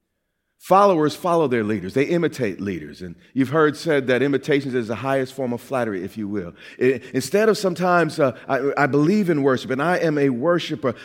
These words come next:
but you know what? I think sometimes more than just a hallelujah, God would rather you imitate Jesus just a little bit in your life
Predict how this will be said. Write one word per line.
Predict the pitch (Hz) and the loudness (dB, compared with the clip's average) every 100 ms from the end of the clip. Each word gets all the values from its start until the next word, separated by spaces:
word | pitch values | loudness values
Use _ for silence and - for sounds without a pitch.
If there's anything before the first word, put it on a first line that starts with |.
| - | -4
but | 131 | 0
you | 139 | 0
know | 165 196 | 2 2
what? | 196 | 2
I | - 196 | 0 -6
think | - 190 - | 0 -2 -2
sometimes | - 214 226 208 190 185 147 | -8 -4 -4 -2 0 0 0
more | 160 196 202 | -2 0 0
than | 160 143 | 0 -2
just | 151 180 165 | 0 0 0
a | |
hallelujah, | 135 170 156 160 165 127 | -2 2 2 4 2 0
God | 165 165 147 | 0 0 -2
would | 120 | -2
rather | 139 160 143 | -2 0 0
you | 127 | -2
imitate | 165 170 131 127 107 | -2 -4 -4 -4 -4
Jesus | 113 110 107 | -4 -6 -6
just | 131 | -8
a | 101 | -6
little | 139 190 | -4 -4
bit | 90 85 - _ _ - _ _ _ _ - | -4 -10 -16 _ _ -20 _ _ _ _ -2
in | 131 | 0
your | 117 110 | 2 2
life | 123 139 165 165 - - | 4 4 2 -2 -14 -20